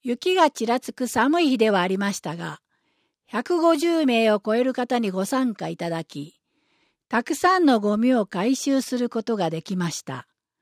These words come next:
当日の青空と同じように、心まで清々しい気持ちになりました。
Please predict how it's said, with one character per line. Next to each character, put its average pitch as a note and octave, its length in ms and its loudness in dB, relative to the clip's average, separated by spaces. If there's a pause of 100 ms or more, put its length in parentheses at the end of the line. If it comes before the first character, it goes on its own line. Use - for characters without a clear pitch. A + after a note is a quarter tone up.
(840)
当 D4 220 4
日 F4 280 0
の D#4+ 280 4
青 D4+ 220 4
空 D4 280 4
と G3+ 200 0
同 A3 160 4
じ A3 120 0
よ G3+ 160 4
う F3 40 -2
に、 D#3 280 -8 (680)
心 D4+ 400 2
ま B3+ 140 8
で G#3 120 4
清 A3+ 180 -4
々 D4+ 460 0
し D4 280 0
い G3+ 40 -2
気 G3 120 -4
持 G#3 140 -2
ち G#3+ 140 -6
に G#3+ 120 -2
な F3+ 120 -4
り F3 120 -6
ま E3+ 140 -4
し - 120 -12
た。 C3 240 -12